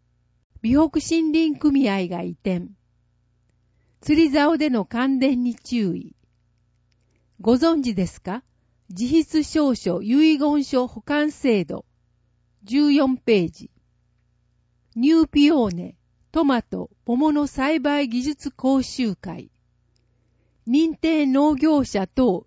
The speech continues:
育成支援事業。十五ページ。パートタイム有期雇用労働法が中小企業に適用。年次有給休暇の取得を推進しましょう。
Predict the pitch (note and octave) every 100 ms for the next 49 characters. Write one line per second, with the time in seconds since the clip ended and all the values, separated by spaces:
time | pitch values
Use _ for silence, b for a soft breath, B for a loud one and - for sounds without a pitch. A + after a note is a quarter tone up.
0 | - A#3 - - E4 D#4 C4+ - C4 D4
1 | C4 C4 A3+ F#3+ F3 G#3+ _ _ _ _
2 | - G3+ D4+ D4 B3+ - B3+ G#3 F3+ -
3 | - _ _ _ _ _ _ _ _ _
4 | _ - D4 E4 - C#4 D4+ C#4 G#3+ F3
5 | F#3+ G#3 C#4+ D#4 - C#4 C4 C4+ D4 D#4
6 | C4 C#4+ D#4+ C4+ D#4 C#4 A3+ G#3 F#3 F3+
7 | - _ _ _ C#4+ D#4+ D#4 D#4 D#4 -
8 | D4+ B3+ A3+ G3 F3 F#3 F3 G#3 G3 F3+
9 | - - _ _ _ _ _ _ _ _
10 | _ _ - A3+ D#4+ D4+ D4 D4 D4 D#4+
11 | - D#4+ D4+ - D#4 D4 G#3+ F#3+ F3+ -
12 | C4+ - C4 B3 - B3+ B3+ B3+ A#3 -
13 | G#3 G#3 - G3+ - F#3+